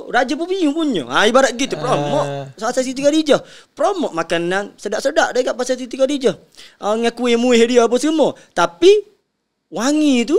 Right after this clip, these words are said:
Speaker 1: daripada Raja Perfume rupanya. Dekat mana? Tingkat atas ke tingkat bawah? Ah, tingkat atas ke tingkat bawah? Bang wangi tu. Mana mari bang wangi? Tingkat atas ke tingkat bawah? Ah, ibarat gitu. Rupanya bang tu bang Raja Perfume. Ah, lepas tu kita pun promote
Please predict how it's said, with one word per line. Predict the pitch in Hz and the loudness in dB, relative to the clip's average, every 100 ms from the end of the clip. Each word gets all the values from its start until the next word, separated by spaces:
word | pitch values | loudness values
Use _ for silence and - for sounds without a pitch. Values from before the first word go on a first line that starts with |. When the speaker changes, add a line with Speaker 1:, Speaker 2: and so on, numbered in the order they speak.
| 480 | 0
Speaker 1:
daripada | 220 240 285 | -2 2 4
Raja | 285 277 | 2 2
Perfume | 294 320 214 170 | -4 -2 -2 -4
rupanya. | 170 170 127 | -4 -6 -8
Dekat | 165 190 - | -14 -14 -14
mana? | - 294 | -14 -16
Tingkat | 196 214 - | -16 -16 -16
atas | 220 196 | -14 -14
ke | 220 - | -14 -16
tingkat | 208 - | -12 -10
bawah? | 196 262 208 - _ _ _ | -6 -6 -6 -10 _ _ _
Ah, | 170 160 | -14 -14
tingkat | 139 175 202 | -14 -14 -14
atas | - 170 175 | -12 -12 -12
ke | 170 | -10
tingkat | 190 180 170 | -12 -10 -10
bawah? | 180 - 202 | -8 -6 -8
Bang | 160 196 214 | -8 -8 -6
wangi | 220 220 214 | -6 -6 -8
tu. | 214 135 | -10 -12
Mana | 143 160 | -12 -10
mari | 170 170 165 180 | -8 -8 -8 -8
bang | 160 151 165 175 | -10 -10 -10 -8
wangi? | 175 170 165 170 196 190 156 | -8 -8 -8 -10 -10 -10 -10
Tingkat | 165 - 165 - | -12 -8 -10 -8
atas | 175 156 _ 147 147 | -10 -10 _ -10 -10
ke | 147 | -10
tingkat | 147 175 151 - | -10 -10 -10 -10
bawah? | 147 165 165 151 165 143 135 - - | -4 -2 -2 0 0 -2 -8 -20 -18
Ah, | 135 151 | -12 -8
ibarat | 160 170 180 | -6 -6 -6
gitu. | 175 151 120 _ _ _ _ _ _ _ | -8 -12 -14 _ _ _ _ _ _ _
Rupanya | 139 175 202 226 415 | -8 -8 -6 -8 -8
bang | 233 262 262 | -4 -2 -2
tu | 403 | -4
bang | 403 440 | -4 -4
Raja | 453 427 | -2 -2
Perfume. | 427 392 190 127 113 _ _ _ _ | -4 -8 -10 -12 _ _ _ _ _
Ah, | 139 165 180 185 180 | -2 2 4 4 2
lepas | 170 220 | 2 0
tu | 302 | 0
kita | 240 | 0
pun | 208 | -2
promote | - 196 185 175 - | -2 2 2 2 -4